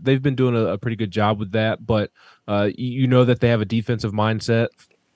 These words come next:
and you know they're gonna play hard in the trenches, uh, along the offensive line as well and, and protect Hendon, and, and they have nice skill position players as well at, at receiver, at, at running back, so, uh,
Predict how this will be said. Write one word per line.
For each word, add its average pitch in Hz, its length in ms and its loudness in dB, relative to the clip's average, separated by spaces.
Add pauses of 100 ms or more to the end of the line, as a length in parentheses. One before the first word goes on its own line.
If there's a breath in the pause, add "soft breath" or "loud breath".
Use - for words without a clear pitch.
(100)
and 104 540 -4
you 107 120 -4
know 110 140 2
they're 110 120 2
gonna 107 160 0
play 110 480 0 (280 soft breath)
hard 117 300 6
in 117 80 2
the 113 80 0
trenches, 117 580 -2
uh, 107 160 2
along 110 240 2
the 107 160 0
offensive 110 420 -2
line 110 360 0
as 92 160 -2
well 107 380 2
and, 98 180 -4
and 92 240 -6
protect 110 480 -4
Hendon, 117 400 -2
and, 120 140 -4
and 110 140 -4
they 127 120 4
have 151 240 0
nice 151 240 -2
skill 151 220 0
position 117 420 -2
players 117 480 -2 (260 soft breath)
as 104 240 2
well 98 320 2
at, 90 220 -4
at 98 160 -2
receiver, 131 560 0
at, 101 160 0
at 87 180 -4
running 123 280 0
back, 117 340 0
so, 104 320 0 (420 loud breath)
uh, 101 320 0